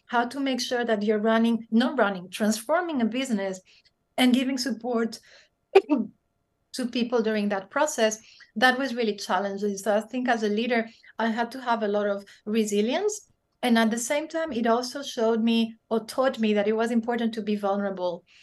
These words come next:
And, uh, up to that point, I was always trying to come up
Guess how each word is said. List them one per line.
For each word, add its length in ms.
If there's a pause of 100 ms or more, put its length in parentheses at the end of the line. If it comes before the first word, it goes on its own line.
(240)
And, 320
uh, 160
up 160
to 80
that 220
point, 240
I 40
was 200
always 280
trying 340
to 100
come 260
up 260